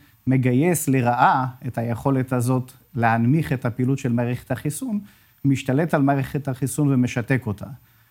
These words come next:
אבל מכיוון שאנחנו כבר מכירים את החלבונים האלה, אנחנו יכולים לחסום אותם.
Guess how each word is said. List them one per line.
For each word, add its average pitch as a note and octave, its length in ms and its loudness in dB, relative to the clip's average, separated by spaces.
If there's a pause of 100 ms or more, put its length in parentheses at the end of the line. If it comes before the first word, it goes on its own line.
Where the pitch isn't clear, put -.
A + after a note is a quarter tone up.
(200)
אבל G#2+ 180 0
מכיוון A#2 420 2
שאנחנו C#3 320 2
כבר B2+ 160 0
מכירים B2 460 0
את E3+ 120 -2
החלבונים A2+ 640 0
האלה, A#2 360 -2
אנחנו C3 340 0
יכולים C3 380 2
לחסום A#2+ 400 0
אותם. B2 360 -2